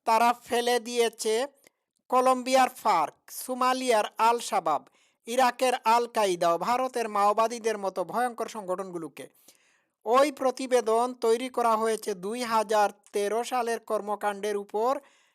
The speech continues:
ভিত্তি করে, যে বছর শিবির তার প্রতিষ্ঠার পর সবচেয়ে বেশি সহিংসতায় লিপ্ত ছিল। বাংলাদেশ জুড়ে এদের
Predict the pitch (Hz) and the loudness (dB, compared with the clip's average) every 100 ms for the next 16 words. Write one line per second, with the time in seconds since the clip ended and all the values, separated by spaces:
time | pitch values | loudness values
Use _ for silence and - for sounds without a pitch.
0 | _ 170 165 170 269 - _ 262 247 - | _ -20 -16 -8 -8 -8 _ -8 -8 -2
1 | 220 208 202 233 294 - _ _ _ _ | 0 0 0 0 -2 -6 _ _ _ _
2 | _ 185 202 254 254 269 269 - 247 208 | _ -6 0 2 2 0 0 -2 2 4
3 | 220 262 285 _ _ - - - 226 190 | 4 0 -4 _ _ -12 -8 -6 -6 -6
4 | 240 262 - 233 220 226 233 - - 247 | -6 -6 -4 2 4 4 2 -2 -6 -6
5 | 247 285 - _ - 240 233 233 - 240 | -4 -6 -8 _ -2 2 2 -2 -2 2
6 | 165 - _ _ _ _ - - 330 - | 2 -2 _ _ _ _ -10 -4 -4 -4
7 | _ - 302 285 247 240 - 233 233 277 | _ -6 -2 0 0 -2 -6 -6 -6 -6
8 | 233 233 226 214 202 185 - 190 - 190 | -8 -8 -4 -4 -4 -10 -10 -10 -10 -8
9 | 147 - _ _ _ _ 165 160 226 254 | -8 -8 _ _ _ _ -20 0 2 2
10 | 262 294 294 285 294 - - 202 233 208 | 2 2 2 2 0 0 -6 -10 -2 0
11 | 151 165 220 - 208 208 240 | 0 -2 -6 -6 -4 -2 -2